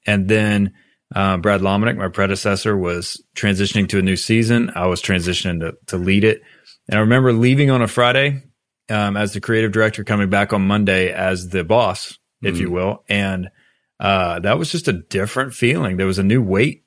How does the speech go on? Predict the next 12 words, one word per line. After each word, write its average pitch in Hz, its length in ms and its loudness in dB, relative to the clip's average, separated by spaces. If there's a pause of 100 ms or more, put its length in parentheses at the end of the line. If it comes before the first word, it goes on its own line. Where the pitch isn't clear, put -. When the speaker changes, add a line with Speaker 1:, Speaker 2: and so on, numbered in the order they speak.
Speaker 1:
to 95 220 -2
it. 80 140 -6
There 98 120 0
was 98 160 0
a 95 60 0
new 113 460 4 (380)
stewardship 127 680 0
feeling. 90 480 -2
There 101 120 2
was 101 200 2
a, 92 340 0
um, 87 460 -2